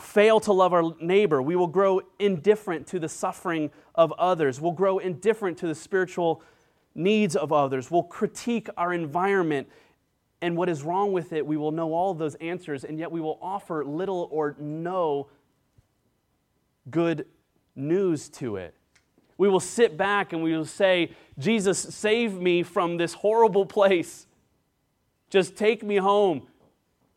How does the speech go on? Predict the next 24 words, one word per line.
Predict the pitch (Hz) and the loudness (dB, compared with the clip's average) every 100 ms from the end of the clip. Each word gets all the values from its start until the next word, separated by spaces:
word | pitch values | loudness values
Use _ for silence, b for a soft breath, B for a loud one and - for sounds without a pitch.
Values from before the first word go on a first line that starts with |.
| _ _ _ | _ _ _
It's | 185 180 | 0 4
all | 226 220 | 8 8
going | 190 208 208 | 8 8 8
to | 180 | 6
hell | 202 214 220 | 6 6 6
in | 196 | 4
a | |
handbasket, | 180 214 220 196 180 170 180 165 | 2 2 4 2 2 0 -4 -2
so | 185 | 0
just | 185 - | 0 -2
save | - 220 254 | 0 2 2
me | 226 214 | 2 0
from | - 185 | 0 -2
all | 175 156 151 | 0 0 2
of | |
this." | 147 147 | 0 -4
And | 175 180 | -4 -2
we | |
will | 185 185 | 0 0
just | 180 175 - | -2 -8 -10
critique | - 180 - 254 262 | -2 -2 -2 -4 -4
the | 220 202 | -2 -2
world | 175 170 156 151 b b | -2 -2 -2 -6 b b
ad, | 180 180 | -4 -4